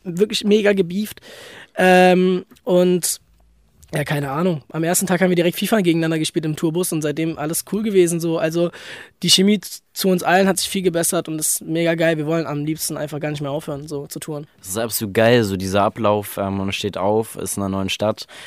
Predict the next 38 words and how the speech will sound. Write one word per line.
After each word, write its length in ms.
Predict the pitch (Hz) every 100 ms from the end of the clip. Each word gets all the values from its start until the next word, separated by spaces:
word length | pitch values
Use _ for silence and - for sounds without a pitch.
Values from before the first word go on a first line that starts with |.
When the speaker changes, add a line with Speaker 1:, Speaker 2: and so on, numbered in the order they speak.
| -
Speaker 2:
man 100 | 101
liegt 200 | 101 98
noch 180 | 110 -
im 220 | 101 98
Bett 180 | 95 -
so 80 | 110
ein 60 | 101
bisschen, 240 | 101 101
man 140 | 95
fährt 200 | - 98
aber 160 | 92 95
durch 160 | 95 -
die 100 | 87
Gegend, 520 | 98 98 101 90 -
kommt 280 | - 95 92
hier 160 | 95
an, 260 | 92 107 101
dann 160 | 90 90
sind 100 | 85
schon 140 | 95
Leute 240 | 98 104
da, 240 | 95 95 95
die 180 | - 92
sich 320 | 92 - - - - -
seit 340 | 107 92 98
Wochen 300 | 110 127 127
drauf 220 | 101 107 -
freuen. 400 | 104 110 117 120
Also, 240 | 98 95
es 60 | 92
ist 60 |
einfach 520 | 90 104 101 107 101 - - - - _
geile 220 | 107 117
Stimmung, 440 | 110 - 107 107 104
geile 280 | 101 101 98
Vibes 360 | 95 104 -
und, 320 | 95 92 90
ähm, 320 | 90 90 87